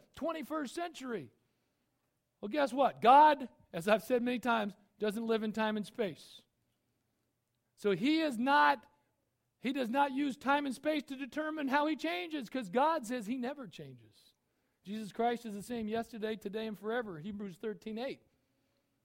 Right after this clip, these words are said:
He doesn't change. We do. And we change oftentimes with the time, or with the times. We allow the culture to determine what we believe, how we believe things.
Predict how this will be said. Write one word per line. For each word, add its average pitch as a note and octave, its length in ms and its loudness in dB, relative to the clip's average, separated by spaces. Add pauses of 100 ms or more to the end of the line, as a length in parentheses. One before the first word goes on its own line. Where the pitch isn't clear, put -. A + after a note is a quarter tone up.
(480)
He D#4 120 4
doesn't D#4+ 320 0
change. B3+ 440 -4
We B3+ 160 -4
do. A3+ 280 -6 (960)
And F3 80 -10
we B3 80 -2
change C#4 360 -2
oftentimes C4+ 520 2
with C4 120 -6
the C4 80 -8
time, D#4 560 -2
or A3 80 -2
with A3 160 -4
the G#3 60 -8
times. D#4 500 -8
We B3 60 -6
allow C#4 180 0
the C4+ 100 -8
culture C4+ 420 -4
to G3+ 100 -8
determine A#3 500 -6 (260)
what B3 200 2
we B3 100 -4
believe, A#3 640 -4
how A#3 240 0
we B3+ 120 -4
believe A3+ 460 -6
things. B2 380 -14